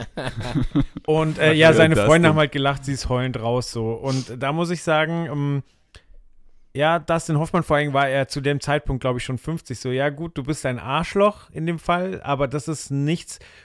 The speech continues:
Speaker 1: wo ich sagen muss, okay, man muss seine Karriere beenden, so, dann, äh, muss er sich hinstellen, kann sagen, so, hey, ich war ein Idiot, auch noch mit fünfzig,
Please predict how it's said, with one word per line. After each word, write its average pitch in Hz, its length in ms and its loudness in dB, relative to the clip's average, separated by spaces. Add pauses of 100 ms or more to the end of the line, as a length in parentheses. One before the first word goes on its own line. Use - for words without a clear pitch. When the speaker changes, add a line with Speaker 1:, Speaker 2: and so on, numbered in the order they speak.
(100)
Speaker 1:
wo 135 80 -2
ich 135 80 -6
sagen 147 300 0
muss, 143 200 -4
okay, 139 220 -6
man 139 220 -2
muss 143 180 -2
seine 135 240 -2
Karriere 135 640 -2
beenden, 127 520 -6
so, 117 180 -6
dann, 123 320 -6
äh, 131 320 -4
muss 143 260 -4
er 147 100 0
sich 139 120 -2
hinstellen, 196 580 0 (320)
kann 156 220 2
sagen, 156 300 4
so, 147 200 2
hey, 156 220 2
ich 143 180 -6
war 143 120 2
ein 143 120 -2
Idiot, 156 680 -2
auch 156 180 4
noch 147 180 -2
mit 131 160 -4
fünfzig, 180 720 -4